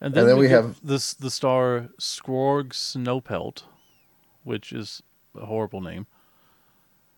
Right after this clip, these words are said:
Speaker 2: Well, isn't he, like
Speaker 1: <laughs> It's one of the weirdest things. Like, we'll get into the, it some, but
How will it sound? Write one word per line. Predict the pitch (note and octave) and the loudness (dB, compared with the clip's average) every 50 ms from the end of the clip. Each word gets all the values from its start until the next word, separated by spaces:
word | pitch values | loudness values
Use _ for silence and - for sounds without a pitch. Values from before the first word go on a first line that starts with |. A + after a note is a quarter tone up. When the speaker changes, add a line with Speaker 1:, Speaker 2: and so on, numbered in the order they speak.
| _ _ _ _ _ _ _ _ _ _ - | _ _ _ _ _ _ _ _ _ _ -2
Speaker 2:
Well, | G#2+ A2 A2 G2 | 2 2 4 4
isn't | G#2 C3+ C#3 C#3 | 4 4 2 4
he, | C#3 C#3+ C3+ B2+ | 2 2 2 2
like | A#2+ A2+ A2 G#2 - | 2 2 2 2 -2
Speaker 1:
<laughs> | F#3+ - _ | -4 -4 _
It's | - - - - - | -18 -20 -14 -8 -4
one | A3 A3 A3 | -2 0 0
of | A3 F#3 | -2 -2
the | E3+ D3+ C3+ B2 - - - | -4 -6 -6 -8 -16 -12 -6
weirdest | C3 C#3+ E3+ F#3 F3 C#3+ C3 B2 A2 - - - - | -4 -2 -2 -2 -2 -2 -2 -4 -6 -6 -10 -18 -20
things. | - - - - A#2+ C3+ B2+ G#2 G2 - C3+ C3 C3 | -20 -20 -14 -10 -8 -6 -6 -6 -8 -10 -12 -10 -6
Like, | C#3 C3+ C3 B2 - D#3+ | -2 -2 -2 -2 -4 -8
we'll | F#3 F3 | -8 -4
get | E3 F3 E3+ | -2 -2 0
into | F3 F3 D#3+ - - | 0 -2 -4 -6 -10
the, | A#2+ A#2+ A#2 A2+ - _ _ _ _ _ - | -10 -10 -10 -10 -12 _ _ _ _ _ -6
it | - - - | -6 -6 -6
some, | - - - G#2+ G#2 G#2+ G#2+ G#2+ | -6 -8 -6 -4 -4 -4 -4 -6
but | F#2+ G2 G2 - | -4 -4 -6 -6